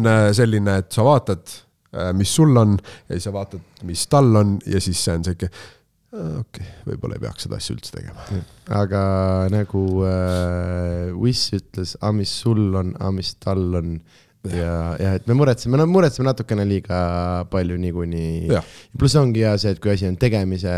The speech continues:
Speaker 2: eriti kui on nagu tegemise rõõmu pärast, siis noh, millest me üldse räägime, vaata.
Speaker 1: Ei, siis ei ole midagi arutada üldse.
Speaker 2: Aga, äh,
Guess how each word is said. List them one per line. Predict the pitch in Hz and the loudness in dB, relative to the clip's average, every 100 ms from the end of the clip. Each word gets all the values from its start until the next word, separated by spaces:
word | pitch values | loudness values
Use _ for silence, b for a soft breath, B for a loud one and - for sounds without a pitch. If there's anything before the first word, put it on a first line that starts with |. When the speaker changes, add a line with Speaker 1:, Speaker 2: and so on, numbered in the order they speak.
| 87 90 | 0 2
Speaker 2:
eriti | 117 117 117 | 4 2 0
kui | 92 | -2
on | 87 | -2
nagu | 87 85 | -2 0
tegemise | 156 160 107 92 87 | 0 2 0 -2 -6
rõõmu | 92 95 87 | -6 -4 -6
pärast, | 82 90 85 - | -6 -6 -6 -8
siis | 87 | -8
noh, | 92 92 b b b 98 | -6 -8 b b b 0
millest | 95 - | 0 0
me | - - | -6 2
üldse | 143 - - 82 | 2 2 -8 -8
räägime, | 85 80 80 | -6 -6 -6
vaata. | 78 80 - 82 - | -6 -8 -8 -6 2
Speaker 1:
Ei, | 107 | 2
siis | 113 135 | 4 4
ei | 113 | 4
ole | 101 | 4
midagi | 117 101 92 | 4 2 2
arutada | 107 85 80 | 0 -2 -6
üldse. | 78 - 87 - _ - | -6 -6 -8 -8 _ 2
Speaker 2:
Aga, | 185 104 82 - | 2 2 -4 -4
äh, | 117 | 0